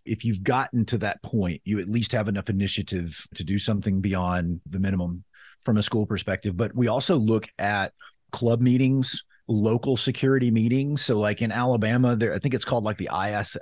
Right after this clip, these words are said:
I S S A, International Security Services Association or whatever. And they have meetings in every major city in the, in the state and in surrounding areas. So we go there and we meet folks.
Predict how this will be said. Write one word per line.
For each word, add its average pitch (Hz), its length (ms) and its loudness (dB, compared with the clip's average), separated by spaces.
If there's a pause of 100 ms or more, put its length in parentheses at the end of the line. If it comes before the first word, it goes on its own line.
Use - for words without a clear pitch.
I 110 180 0
S 113 240 -4
S 113 200 -2
A, 107 240 -2
International 110 500 -2
Security 110 440 -4
Services 104 420 -4
Association 110 540 -2
or 110 80 -2
whatever. 110 360 -2 (500)
And 131 140 4
they 139 100 4
have 139 320 0
meetings 131 440 4
in 120 100 2
every 120 300 2
major 107 300 2
city 90 320 -2
in 73 80 -6
the, - 120 -10
in 92 100 -4
the - 60 -4
state 92 480 -4
and 92 160 -2
in 92 160 -2
surrounding 82 420 -2
areas. 82 360 0
So 101 100 0
we 127 140 4
go 120 200 2
there 101 400 2
and 92 160 0
we 92 120 2
meet 85 220 0
folks. - 520 -6